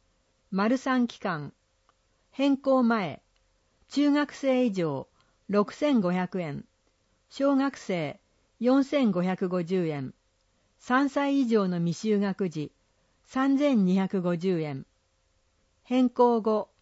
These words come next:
中学生以上、七千五百円。小学生、五千二百五十円。三歳以上の未就学児、三千七百五十円。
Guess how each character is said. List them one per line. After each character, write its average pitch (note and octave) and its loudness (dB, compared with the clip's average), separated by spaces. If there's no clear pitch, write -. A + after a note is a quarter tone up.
中 D4 0
学 C#4+ -2
生 C4 -2
以 A3 -2
上、 D#3+ -2
七 G#3+ -2
千 B3+ 0
五 E3+ 0
百 F3 -6
円。 D3 -8
小 C4+ 2
学 C4+ 0
生、 D#3 -6
五 A3 0
千 C4+ 2
二 F#3 2
百 F#3+ -2
五 F3 -2
十 F3 0
円。 C3+ -8
三 C4+ 0
歳 C#4 0
以 B3 0
上 G#3 2
の E3 -2
未 E3+ -2
就 G3+ 2
学 F#3+ -2
児、 C#3+ -10
三 C4 0
千 C4 2
七 F#3 0
百 F3+ -4
五 D#3 -4
十 D#3 -4
円。 C3 -10